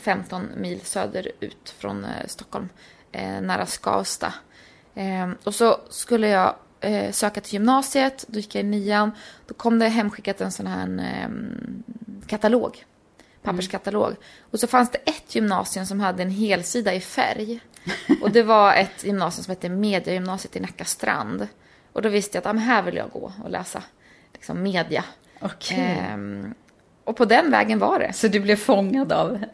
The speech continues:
Speaker 1: Ja.
Speaker 2: av, av
Speaker 1: Det, det var,
Speaker 2: marknadsföringen,
Speaker 1: det, det var
Speaker 2: helt
Speaker 1: väl bra
Speaker 2: enkelt.
Speaker 1: reklam som
Speaker 2: Ja.
Speaker 1: fångade mig,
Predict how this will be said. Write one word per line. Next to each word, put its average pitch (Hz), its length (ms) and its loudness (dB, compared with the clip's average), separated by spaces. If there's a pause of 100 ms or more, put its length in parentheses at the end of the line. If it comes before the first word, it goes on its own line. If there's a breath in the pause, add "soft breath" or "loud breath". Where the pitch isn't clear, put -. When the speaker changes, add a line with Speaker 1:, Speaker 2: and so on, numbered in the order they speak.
(280)
Speaker 1:
Ja. 311 80 8 (120)
Speaker 2:
av, 269 100 4 (200)
av 214 260 8
Speaker 1:
Det, 220 60 6
det 226 200 6
var, 240 200 6
Speaker 2:
marknadsföringen, 277 580 8
Speaker 1:
det, 269 80 10
det 277 60 8
var 294 120 8
Speaker 2:
helt - 20 6 (120)
Speaker 1:
väl 269 80 6
bra 269 100 10
Speaker 2:
enkelt. 254 180 8
Speaker 1:
reklam 247 340 4
som 214 120 8
Speaker 2:
Ja. 214 80 4
Speaker 1:
fångade 240 300 4
mig, 190 280 2